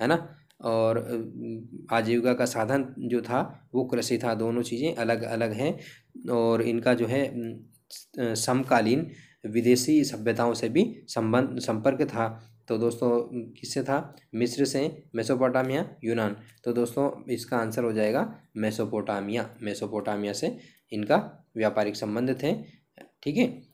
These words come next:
और ये बेलनाकार मुहरें यहाँ प्राप्त होने का मतलब ये है कि वहाँ के लोग यहाँ व्यापार करने आए होंगे और यहाँ ये जो है मोहरें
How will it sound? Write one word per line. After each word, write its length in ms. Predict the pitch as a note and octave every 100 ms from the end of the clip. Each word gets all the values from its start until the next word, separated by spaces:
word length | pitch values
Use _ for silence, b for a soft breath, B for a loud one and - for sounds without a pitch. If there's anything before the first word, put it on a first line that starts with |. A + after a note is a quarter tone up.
| _ -
और 260 | A2+ A2+
ये 180 | A2 A2+
बेलनाकार 580 | A2 A2+ A#2+ A#2+ B2 A#2+
मुहरें 480 | A2+ G#2+ A#2 A#2+ A2+
यहाँ 300 | A2 A2 A#2
प्राप्त 320 | A#2 A2+ A2+
होने 220 | A#2 A2+
का 100 | A2+
मतलब 300 | A2 A2 G#2+
ये 140 | A#2
है 140 | B2 C3
कि 240 | C#3 C3+
वहाँ 280 | A#2+ A2 A#2
के 120 | A#2+
लोग 240 | A2+ A2+ A2+
यहाँ 120 | A#2
व्यापार 500 | G#2+ G#2+ G#2+ A#2+ A#2
करने 280 | A#2 A#2 A#2
आए 180 | A2+
होंगे 400 | A#2+ A2+ A2 D3 B B B _
और 560 | A2+ A2 A2 A2 A2 - _ _ _ -
यहाँ 640 | A2+ G#2 A#2+ A#2 - - - B2+ A2+ A2 - - - -
ये 260 | A#2 A2+
जो 140 | A2 A2
है 180 | C#3 - B B
मोहरें 460 | G#2+ G2+ A2+ F3 B2+